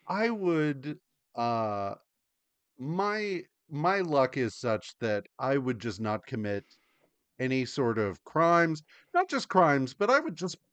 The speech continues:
go out of my way to be the nicest person, because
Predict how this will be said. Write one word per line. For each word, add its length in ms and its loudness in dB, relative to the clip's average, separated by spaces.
go 180 10
out 100 8
of 80 4
my 160 8
way 220 6
to 80 2
be 120 2
the 120 2
nicest 560 0
person, 460 -2
because 680 4